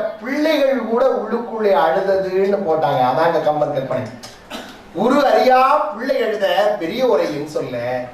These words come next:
என் பிள்ளை உள்ளுக்குள்ள இருக்கிற பிள்ளை அழுதா பெரியவங்களா என்னடா சொல்றதுன்னா, அதான் கம்பன் கற்பனை. அப்படியே, அப்படி போற்றப்பட்ட ராமனுடைய மிகப்பெரிய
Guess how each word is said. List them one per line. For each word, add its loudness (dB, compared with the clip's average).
என் 0
பிள்ளை 2
உள்ளுக்குள்ள 0
இருக்கிற 2
பிள்ளை -2
அழுதா 2
பெரியவங்களா 0
என்னடா 2
சொல்றதுன்னா, -4
அதான் -2
கம்பன் 0
கற்பனை. -10
அப்படியே, 2
அப்படி 2
போற்றப்பட்ட 0
ராமனுடைய 2
மிகப்பெரிய -2